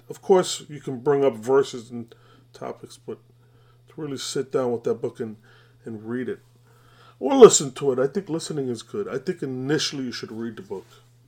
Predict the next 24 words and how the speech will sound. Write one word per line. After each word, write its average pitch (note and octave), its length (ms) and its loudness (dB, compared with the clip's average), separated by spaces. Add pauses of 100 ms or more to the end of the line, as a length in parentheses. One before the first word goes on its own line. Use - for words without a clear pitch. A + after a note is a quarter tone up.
(1160)
and A#2 100 -8
then G#2+ 140 -6
listen G#2 320 -10
to A2+ 180 -12
it G#2 40 -10
afterwards. G2+ 600 -14
Something A#2+ 340 -8
about A2 460 -8 (640)
the A2 100 -4
mind B2 560 0
seeing, A#2+ 760 -4 (280)
especially A#3+ 460 2
even G#3+ 240 0
when D3+ 120 -2
you B2 120 -2
write A#2+ 480 -2
things A#2 320 -8
down. G#2 320 -6
I G2 80 -8
mean, G#2 280 -10 (360)
so - 240 -8
it, A#2+ 200 -14 (260)
the, D3 260 -2
the, B2+ 180 -10